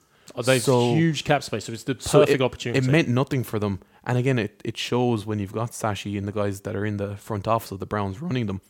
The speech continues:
Speaker 2: coming from, uh, a baseball background. It's very interesting to see them do it. Um, but I think me and Brian both kinda think he's not a great player, but it looks like he's gonna be the starter for the Browns this year.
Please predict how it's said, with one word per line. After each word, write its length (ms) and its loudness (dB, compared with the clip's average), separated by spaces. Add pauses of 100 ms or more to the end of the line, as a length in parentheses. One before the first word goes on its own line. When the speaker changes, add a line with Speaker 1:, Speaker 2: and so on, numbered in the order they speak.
(120)
Speaker 2:
coming 300 -2
from, 320 -2 (280)
uh, 340 -8
a 80 -8
baseball 440 -4
background. 540 -4 (480)
It's 140 -12
very 440 0
interesting 320 -6
to 60 -10
see 140 -8
them 140 -8
do 200 -4
it. 80 -6 (460)
Um, 320 -2 (220)
but 140 2
I 60 2
think 180 -2
me 120 0
and 100 -2
Brian 240 -2
both 180 -4
kinda 140 -4
think 220 -4 (720)
he's 380 -20
not 160 -2
a 40 -2
great 260 -10
player, 260 -2
but 180 -4 (120)
it 160 -10
looks 320 -4
like 200 -4
he's 120 -8
gonna 160 -2
be 140 -4
the 100 -6
starter 380 -4
for 120 -10
the 60 -6
Browns 300 -2
this 160 -6
year. 160 -10